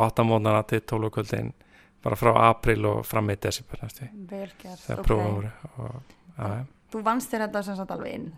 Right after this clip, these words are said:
Speaker 1: <laughs>
Speaker 2: Það er alveg,
Speaker 1: Já,
Speaker 2: <laughs>
Speaker 1: það er ekki
Speaker 2: alveg greinlegt.
Speaker 1: Já.
Speaker 2: En varstu þá, þú veist, vissir alveg í menntaskóla að þú ætlaðir í læknisfræði, eða?
Speaker 1: Nei, ekkert frekar, sko. Ég var ekkert alveg ákveðinn. Svona fram að kannski að síðasta árinu menntaskóla.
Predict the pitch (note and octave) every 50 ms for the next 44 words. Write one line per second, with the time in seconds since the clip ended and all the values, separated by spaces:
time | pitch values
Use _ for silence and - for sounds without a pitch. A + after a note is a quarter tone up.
0 | - - - - - - - - - - - - - - - D#3 - - - -
1 | G3+ G3+ G#3 G#3 G#3+ A3 B3+ B3+ C4+ C4 B3 D#3 C#4 C4+ B3 - - - C#4 -
2 | A#3+ - A#3 A#3+ A#3+ - A3+ G#3+ A3 G#3+ G3+ G#3 G#3+ A3+ - - - C#4+ C4+ A#3
3 | C3 B2+ B2+ B2+ B2+ B2+ C3 - - - - G#3 G#3+ G#3+ B3 C#4 - D4+ C4+ B3+
4 | C#4+ C4 C4 - C4 C4 B3 - - - - - A#3 C#4+ C#4 - E4+ D#4+ D#4 D4
5 | D4 D4+ E4+ F4+ F#4+ - - - A#3 G#3+ G#3+ G#3 G#3 G#3+ A#3 B3 A#3+ - - G#3+
6 | G#3+ A#3 B3+ G#3 F3 - - - - - - - - - - - A#2 A2+ A#2+ B2+
7 | C#3 C#3+ D3+ D#3+ E3 D#3+ D3+ C#3+ - D3 C#3+ C#3+ - D3 - - - C#3+ C3 -
8 | - A#2 - - - G#2+ A2 B2 B2 B2+ C3 B2+ B2 C3 - C3+ C3+ C3 B2+ B2
9 | B2+ B2 - - A#2 G#2+ G#2 G#2+ - - - - - - - - - - _ -
10 | - - A#2 A2+ A2+ B2 B2 B2 A#2 A2+ - A#2+ A2+ - - A#2 A2+ A2+ A2+ A#2
11 | A#2 - - B2+ A#2 A2+ A2+ - - A2+ A2 A2 A2 G#2+ G#2+ G#2 - - - A2+
12 | A#2 A#2